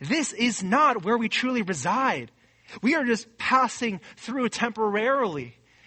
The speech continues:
We are not here to make our permanent address or permanent home here. And therefore, whatever happens is not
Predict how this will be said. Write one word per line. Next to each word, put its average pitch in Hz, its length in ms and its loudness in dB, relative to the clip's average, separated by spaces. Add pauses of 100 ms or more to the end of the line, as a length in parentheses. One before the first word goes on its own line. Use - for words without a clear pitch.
(120)
We 240 140 0
are 285 100 4
not 262 240 4
here 277 300 -2
to 226 180 -2
make 233 300 2
our 196 140 6
permanent 247 520 0
address 208 400 0
or 202 120 -2
permanent 233 480 -2
home 208 260 0
here. 269 320 0 (260)
And 220 160 4
therefore, 269 440 4
whatever 233 340 4
happens 277 500 2
is 190 240 -2
not 269 400 6